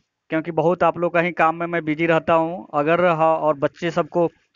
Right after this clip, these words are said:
आ, मैं बहुत सा रिप्लाई नहीं दे पा रहा हूँ, तो आप लोग टेंशन मत लीजिए, मैं सबका रिप्लाई दूंगा देखकर। ठीक है ना, अभी मैं क्वेश्चन बनाने में हूँ आप लोग को, कि ज़्यादा से ज़्यादा आप लोग को हेल्प हो सके। ठीक है ना, तो आप लोग इसके लिए माफ़ करना कि हम रिप्लाई नहीं दे रहे हैं आप लोग को।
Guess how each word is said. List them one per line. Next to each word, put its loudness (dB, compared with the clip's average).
आ, -2
मैं 0
बहुत -2
सा 0
रिप्लाई -2
नहीं -6
दे 0
पा 2
रहा 2
हूँ, -2
तो -2
आप -2
लोग -4
टेंशन -2
मत -2
लीजिए, 0
मैं -2
सबका -2
रिप्लाई 0
दूंगा -2
देखकर। -2
ठीक -4
है 0
ना, 2
अभी 0
मैं 2
क्वेश्चन -4
बनाने 0
में -4
हूँ -4
आप -2
लोग 0
को, -2
कि -8
ज़्यादा 2
से -4
ज़्यादा 2
आप -2
लोग -2
को -4
हेल्प -2
हो 0
सके। -2
ठीक -6
है 2
ना, 2
तो 2
आप 2
लोग -4
इसके -6
लिए -2
माफ़ 0
करना -2
कि -4
हम -4
रिप्लाई 0
नहीं -4
दे 2
रहे 2
हैं 2
आप -4
लोग -2
को। -2